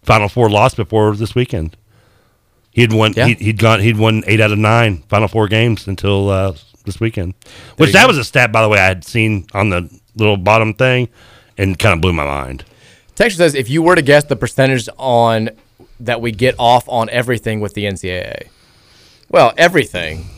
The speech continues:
Speaker 2: I
Speaker 1: Well, we
Speaker 2: mean
Speaker 1: tec-, that's, it's impossible 'cause we've already been punished for some of it.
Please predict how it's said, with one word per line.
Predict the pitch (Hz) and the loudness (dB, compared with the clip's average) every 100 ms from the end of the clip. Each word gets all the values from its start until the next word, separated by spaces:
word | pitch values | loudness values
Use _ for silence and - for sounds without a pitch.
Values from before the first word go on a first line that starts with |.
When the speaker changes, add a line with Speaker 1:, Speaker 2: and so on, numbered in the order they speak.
| - - - | -20 -18 -2
Speaker 2:
I | |
Speaker 1:
Well, | 98 87 - | 2 2 2
we | 95 | -2
Speaker 2:
mean | 90 | -4
Speaker 1:
tec-, | - 104 | -4 -4
that's, | 90 87 - - - | -2 -4 -4 -10 -12
it's | 85 - | -10 -10
impossible | 80 73 101 - 78 | -6 0 0 0 -4
'cause | 71 85 | -6 -2
we've | 87 | 0
already | 85 | 0
been | 80 71 | -2 -2
punished | 107 139 | -2 -2
for | - | -6
some | 64 64 | -12 -12
of | 58 55 | -14 -16
it. | - | -20